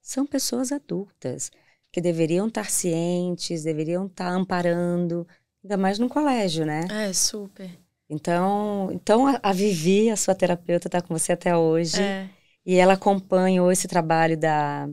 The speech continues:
Speaker 1: da Badiânia, de João Sem Deus.
Speaker 2: Acompanhou, acompanhou tudo.
Speaker 1: Pra segurar a sua,
Speaker 2: Uhum.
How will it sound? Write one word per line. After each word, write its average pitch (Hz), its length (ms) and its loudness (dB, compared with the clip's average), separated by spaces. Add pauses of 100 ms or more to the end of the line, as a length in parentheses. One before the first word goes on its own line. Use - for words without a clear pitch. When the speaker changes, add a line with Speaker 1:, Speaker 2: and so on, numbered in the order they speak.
(160)
Speaker 1:
da 160 160 -4
Badiânia, 156 800 0 (160)
de 147 80 -10
João 151 200 -2
Sem 202 100 4
Deus. 147 120 -2
Speaker 2:
Acompanhou, 202 760 2 (280)
acompanhou 190 680 -12
tudo. 185 600 -10
Speaker 1:
Pra 170 100 -6
segurar 165 1000 -2
a 170 80 -10
sua, 147 560 -6
Speaker 2:
Uhum. 196 560 -4